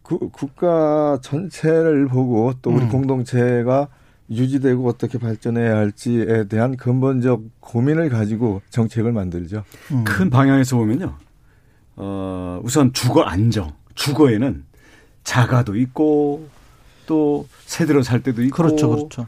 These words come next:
Speaker 3: 또 공공임대로 갈 수도 있고
Speaker 2: 예.
Speaker 3: 뭐 고시원에 살 수도 있고 그런 거 아니겠어요?
Speaker 2: 예.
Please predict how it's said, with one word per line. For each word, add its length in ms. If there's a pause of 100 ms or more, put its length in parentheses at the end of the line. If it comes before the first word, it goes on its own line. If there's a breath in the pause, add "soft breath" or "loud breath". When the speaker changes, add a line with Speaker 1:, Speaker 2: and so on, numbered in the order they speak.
Speaker 3:
또 140
공공임대로 760
갈 160
수도 220
있고 440
Speaker 2:
예. 380
Speaker 3:
뭐 180
고시원에 440
살 160
수도 240
있고 180
그런 200
거 80
아니겠어요? 360
Speaker 2:
예. 220